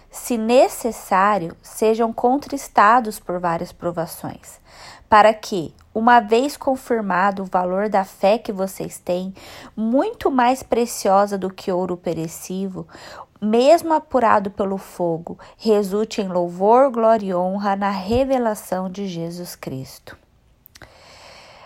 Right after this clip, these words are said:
Irmãos, existem momentos na vida do cristão em que será necessário passar por várias provações, como disse aqui o apóstolo. Nós temos que entender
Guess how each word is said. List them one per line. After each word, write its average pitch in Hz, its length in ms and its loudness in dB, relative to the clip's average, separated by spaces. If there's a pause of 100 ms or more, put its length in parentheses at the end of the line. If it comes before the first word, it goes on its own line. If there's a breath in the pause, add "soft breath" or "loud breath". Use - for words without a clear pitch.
(520 loud breath)
Irmãos, 226 480 4
existem 233 480 -2
momentos 202 600 -4
na 185 160 -4
vida 208 320 -4
do 190 100 -8
cristão 180 720 -4 (160)
em 196 120 -6
que 214 140 -10
será 196 380 0
necessário 190 1080 -6
passar 180 580 -2
por 160 180 -6
várias 202 600 -2
provações, 208 880 -8
como 170 300 -10
disse 160 340 -10
aqui 175 180 -12
o 165 60 -4
apóstolo. 156 720 -8 (1120 loud breath)
Nós 190 160 2
temos 226 260 0
que - 140 -14
entender 190 800 -4